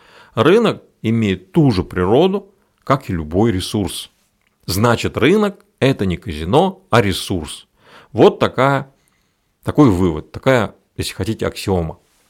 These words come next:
Если мы соглашаемся с этим выводом, мы начинаем думать: «Хорошо, отлично, на рынок я не влияю, он непредсказуем».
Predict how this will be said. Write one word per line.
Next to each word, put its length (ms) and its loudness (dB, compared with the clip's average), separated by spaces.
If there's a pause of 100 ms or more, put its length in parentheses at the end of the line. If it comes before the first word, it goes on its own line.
(1120)
Если 380 4
мы 80 6
соглашаемся 720 2
с 80 -2
этим 260 0
выводом, 480 0
мы 140 -4
начинаем 420 -2
думать: 360 -4
«Хорошо, 560 -2
отлично, 500 -4
на 160 0
рынок 320 0
я 80 -4
не 100 -2
влияю, 460 0
он 180 2
непредсказуем». 840 -4